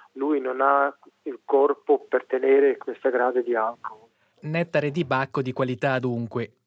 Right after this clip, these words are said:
Speaker 2: Diceva che la quantità di materia prima è però di almeno un terzo inferiore rispetto agli scorsi due anni. Ciò comporterà un aumento del prezzo per i consumatori?
Speaker 1: Penso di no,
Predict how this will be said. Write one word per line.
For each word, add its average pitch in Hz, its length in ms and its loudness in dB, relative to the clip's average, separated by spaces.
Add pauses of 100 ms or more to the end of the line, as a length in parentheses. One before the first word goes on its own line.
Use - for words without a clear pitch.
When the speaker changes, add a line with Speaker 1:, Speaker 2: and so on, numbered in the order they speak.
(120)
Speaker 2:
Diceva 175 440 -2
che 147 100 -4
la 147 120 -2
quantità 156 400 -4
di 156 120 -4
materia 151 420 -2
prima 156 300 -6
è 139 60 -4
però 123 340 -4
di 123 120 -6
almeno 127 280 -4
un 131 100 -4
terzo 131 300 -2
inferiore 135 500 -2
rispetto 131 480 -4
agli 131 140 -2
scorsi 127 400 -4
due 123 200 -2
anni. 113 400 -6 (380)
Ciò 160 280 -4
comporterà 135 680 -2
un 143 100 -4
aumento 143 540 -2
del 135 180 -2
prezzo 139 420 -4
per 139 140 -2
i 143 40 -2
consumatori? 139 760 -2 (320)
Speaker 1:
Penso 156 500 4
di 147 160 4
no, 185 360 4